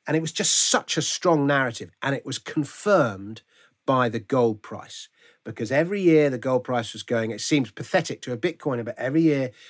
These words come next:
the gold price was going up fifteen, twenty percent, and the story was getting out. They invented the gold E D, E T Fs. There were bullion vaults that ordinary retail investors could put their money in and buy physical gold. Um, institutional money was coming in via the E T Fs.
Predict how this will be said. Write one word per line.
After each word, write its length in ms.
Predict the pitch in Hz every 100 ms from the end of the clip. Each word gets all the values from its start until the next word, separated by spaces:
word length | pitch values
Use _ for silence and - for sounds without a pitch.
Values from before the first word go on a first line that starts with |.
| _
the 60 | 107
gold 220 | 135 123
price 280 | 127 117 -
was 100 | 110
going 300 | 123 117 113
up 100 | -
fifteen, 540 | - 139 - 131 123
twenty 260 | - 123 113
percent, 440 | 120 - 110 98 -
and 80 |
the 80 | 104
story 380 | 104 - 135 135
was 160 | 127 123
getting 300 | 139 120 117
out. 260 | 113 110 - - -
They 100 | 110
invented 420 | 107 127 139 151
the 80 | 143
gold 380 | 135 143 135 127
E 100 | 127
D, 240 | 123 127 -
E 140 | 139
T 220 | - 131
Fs. 380 | 123 113 - - - -
There 120 | - 117
were 120 | 117
bullion 420 | 127 143 143 135
vaults 380 | 127 127 - -
that 80 | 127
ordinary 480 | 135 131 131 127
retail 400 | 123 131 120 131
investors 440 | 120 117 117 - 117
could 220 | - 110
put 120 | 123
their 100 | 127
money 320 | 120 123 123
in 80 | 120
and 120 | 113
buy 220 | 107 117 117
physical 440 | 123 113 110 117
gold. 500 | 104 117 110 107 107 _ - - -
Um, 300 | 110 107 104 -
institutional 680 | 156 - 139 151 139 135 135
money 240 | 127 123
was 140 | 120
coming 320 | - 135 123 123
in 160 | 123
via 240 | 117 120 117
the 80 |
E 160 | 120 120
T 200 | 110 113
Fs. 440 | 107 98 - -